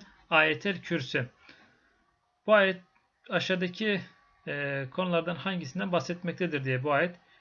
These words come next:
Tevhid inancı, İslam'ın şartları, evrensel, evrensel ahlak yasaları, ibadet, ibadetten temel ilkeleri. Arkadaşlar Ayetel Kürsü'de vurgulamak istenen temel mesaj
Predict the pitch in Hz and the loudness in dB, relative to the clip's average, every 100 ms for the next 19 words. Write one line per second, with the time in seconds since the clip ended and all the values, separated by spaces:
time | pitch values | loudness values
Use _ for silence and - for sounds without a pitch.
0 | - 190 180 180 160 143 160 156 170 165 | -4 -2 0 -2 -2 -2 -4 -4 0 0
1 | 170 160 156 - 156 165 160 170 170 165 | 0 -2 -4 -2 -2 -2 -2 -2 0 0
2 | 160 156 156 165 147 165 - 131 147 147 | -2 -2 0 0 0 -2 -2 -4 -4 -4
3 | 165 156 156 147 - _ _ _ 190 160 | -2 0 -2 -4 -14 _ _ _ -6 0
4 | 156 147 127 160 135 156 156 135 139 139 | 0 0 -2 -4 -4 -4 -4 -4 -2 0
5 | 185 - - - - 175 185 165 160 160 | 0 -4 -20 -20 -20 -6 -4 -2 2 6
6 | 165 170 185 175 170 170 160 147 160 170 | 6 4 -2 -6 -8 -2 0 0 0 0
7 | 170 170 170 170 151 131 147 165 185 185 | 0 -2 -2 -4 -4 -4 -4 -2 -2 -2
8 | 175 190 180 | -4 -6 -6